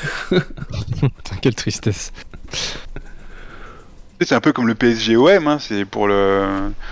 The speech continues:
Speaker 3: Pour le club qui fait une très mauvaise saison, euh, battre, euh, battre le grand rival, ça sauve la saison. Voilà, peut-être que pour Ferrari, gagner à Monza, ça va,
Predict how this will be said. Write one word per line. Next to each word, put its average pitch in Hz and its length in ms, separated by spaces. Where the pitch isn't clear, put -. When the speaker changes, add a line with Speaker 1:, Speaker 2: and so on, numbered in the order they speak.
Speaker 3:
Pour 110 100
le 107 100
club 123 240
qui - 160
fait 117 140
une 107 100
très - 160
mauvaise 107 280
saison, 123 540
euh, 101 280
battre, 110 380
euh, 95 380
battre 104 220
le 104 80
grand 104 160
rival, 107 460
ça 101 100
sauve 95 180
la 98 100
saison. 104 260
Voilà, 107 260
peut-être - 300
que - 80
pour 92 180
Ferrari, 95 400
gagner 101 240
à 98 60
Monza, 98 360
ça 107 160
va, 95 200